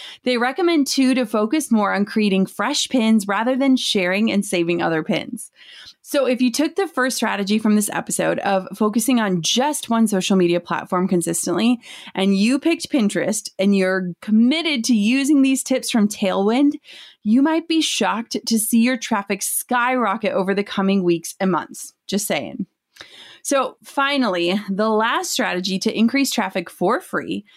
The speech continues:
is making sure every piece of your content going out is actually valuable and focused on serving your target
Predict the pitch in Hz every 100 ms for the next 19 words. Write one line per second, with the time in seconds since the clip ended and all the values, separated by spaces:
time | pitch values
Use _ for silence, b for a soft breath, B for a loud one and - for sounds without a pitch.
0 | B 226 - 226 220 226 233 311 311 285
1 | 247 - - 226 233 233 294 285 240 220
2 | 247 247 240 214 175 208 208 185 170 170
3 | 165 208 202 196 _ - 190 202 - 240
4 | 247 233 196 175 185 226 240 285 294 -
5 | 208 208 208 247 233 247 233 220 196 185
6 | 190 202 180 202 - 170 165 170